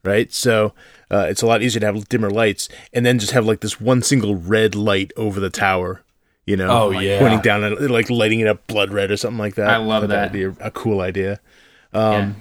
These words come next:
Speaker 1: so yeah, I guess, you know, uh, whether it's props or, or, uh, you know, I, uh, your surrounding area is, is sort of a prop to get, to get the mood going. I, I think I love, I used to love doing that, and that's, again, something I miss by not doing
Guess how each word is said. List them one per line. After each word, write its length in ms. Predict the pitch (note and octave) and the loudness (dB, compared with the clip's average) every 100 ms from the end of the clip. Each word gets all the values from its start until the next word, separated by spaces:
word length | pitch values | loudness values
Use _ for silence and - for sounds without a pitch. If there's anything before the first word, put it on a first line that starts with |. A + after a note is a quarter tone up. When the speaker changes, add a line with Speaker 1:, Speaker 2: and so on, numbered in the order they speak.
| - _ - | -16 _ -4
Speaker 1:
so 120 | - | 4
yeah, 180 | F#3 G3 | 8 8
I 60 | B2 | 6
guess, 320 | D3 D3 - | 4 2 0
you 100 | D#3+ | -2
know, 180 | B2+ A2 - - | 0 -2 -6 -12
uh, 380 | A#2 A2 F2+ F#2+ | -6 -4 -4 -6
whether 300 | B2+ B2+ A#2+ | -2 0 0
it's 120 | - | -2
props 460 | - B2+ B2 - - | 0 4 4 0 -8
or, 580 | A#2+ A2 A2 G#2+ G#2+ _ _ _ _ - | -2 0 2 2 -2 _ _ _ _ -10
or, 420 | G#2+ G#2+ G#2 G2+ | -4 -2 -2 0
uh, 340 | G2+ G2 G2 F#2+ _ _ _ _ _ _ _ - | 0 -2 -4 -8 _ _ _ _ _ _ _ -8
you 80 | A2+ | -4
know, 160 | G2+ F#2 | -2 -2
I, 140 | G#2+ | -2
uh, 200 | E2 A2 G#2+ B2 - | -4 -10 -12 -18 -12
your 140 | B2 A2+ | -6 -4
surrounding 420 | - A2+ G#2+ G#2 | 0 0 0 2
area 240 | A#2 A2 G2 | 4 2 0
is, 160 | - | -6
is 140 | G#2 - | -8 -6
sort 160 | G#2+ | -6
of 40 | G2 | -6
a 40 | |
prop 340 | - G#2 F#2 - | -4 -2 -2 -4
to 80 | G2+ | -6
get, 300 | G#2+ _ - | -6 _ -10
to 80 | G2 | -8
get 140 | F#2+ | -8
the 40 | G2+ | -8
mood 220 | G2+ F#2+ | -8 -6
going. 260 | F#2 F#2 | -8 -6
I, 200 | F#2 E2+ | -8 -10
I 40 | F#2 | -8
think 320 | G#2+ G2 - _ _ _ - | -8 -8 -12 _ _ _ 0
I 100 | B2 | 4
love, 260 | C3 C3 | 6 6
I 60 | C3+ | 6
used 160 | C#3+ - | 2 2
to 80 | |
love 120 | A#2+ G#2+ | -2 -2
doing 180 | G#2+ | -4
that, 80 | G2+ | -4
and 120 | G2 | -6
that's, 200 | G2+ - | -6 -6
again, 260 | A2+ A2 G2 | -6 -4 -4
something 220 | G2+ G#2 | -4 -4
I 60 | F#2 | -4
miss 420 | F#2+ G2 - - _ _ _ _ - | -4 -4 -6 -8 _ _ _ _ -8
by 80 | G2 | -6
not 220 | G2 G2 | -6 -8
doing 320 | G2+ G2 | -8 -6